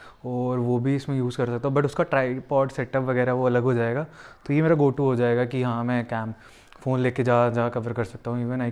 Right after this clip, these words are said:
can interview some people also यार, इससे आराम से हो जाएगा। तो I think इसी के साथ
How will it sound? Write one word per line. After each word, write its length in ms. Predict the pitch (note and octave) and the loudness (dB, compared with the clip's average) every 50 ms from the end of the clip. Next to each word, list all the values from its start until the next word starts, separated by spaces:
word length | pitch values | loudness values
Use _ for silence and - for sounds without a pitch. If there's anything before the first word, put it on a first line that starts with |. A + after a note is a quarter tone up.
| B2 | -4
can 160 | B2+ A#2+ A#2+ A#2+ - - - - - - - - _ - - - - - - _ _ - | -4 -6 -6 -6 -10 -14 -20 -20 -20 -20 -20 -20 _ -20 -20 -20 -20 -20 -20 _ _ -8
interview 380 | B2+ A#2+ D#3 E3 G3+ G3 F#3+ | -8 -6 -4 -2 -2 0 0
some 120 | F3+ E3+ - - - - - - D#3+ | 0 0 -2 -6 -14 -20 -2 2 2
people 320 | D3+ - F#3+ F#3+ F#3+ E3+ | 4 6 8 8 8 8
also 280 | D#3 C3+ - - D3 C#3+ | 8 6 4 4 4 6
यार, 300 | C3 C#3+ D3 - - - - - - _ - | 6 6 4 2 0 -6 -12 -18 -12 _ -6
इससे 380 | C#3+ B2 C#3 C#3 C#3 C3+ C3+ C#3 C#3+ | -6 -4 -2 0 0 0 0 -2 -4
आराम 340 | C#3 C#3 C#3+ C#3+ D3 D#3 | -4 0 0 0 0 0
से 100 | D#3 E3 | 0 0
हो 60 | D#3 C3+ | 2 2
जाएगा। 320 | B2+ B2 B2 A#2+ A#2+ B2 A#2+ - - - - - - - - - - - | 2 0 -2 -4 -6 -10 -12 -14 -18 -20 -20 -20 -20 -20 -20 -20 -16 -12
तो 680 | C3 B2+ B2 A#2+ A#2+ A#2+ A#2+ A#2+ A#2+ B2 B2 B2 B2 A#2 A2+ A2 A2+ - - - - - - - - _ - - | -8 -6 -6 -4 -4 -4 -4 -4 -4 -4 -4 -4 -4 -4 -4 -6 -8 -12 -18 -20 -20 -20 -20 -20 -20 _ -10 -8
I 100 | C#3 B2+ - - | -8 -8 -6 -6
think 360 | D#3+ E3 E3 E3 D#3+ E3 - - - - - _ _ _ _ _ _ _ _ _ _ _ _ _ _ _ _ _ _ _ - | -4 -2 -2 -2 -4 -6 -10 -16 -18 -20 -20 _ _ _ _ _ _ _ _ _ _ _ _ _ _ _ _ _ _ _ -8
इसी 120 | C#3 D3 C3+ | -4 -4 0
के 60 | C#3 | 2
साथ 360 | D3+ D3+ D3+ D3+ D3 - | 4 4 4 4 2 -2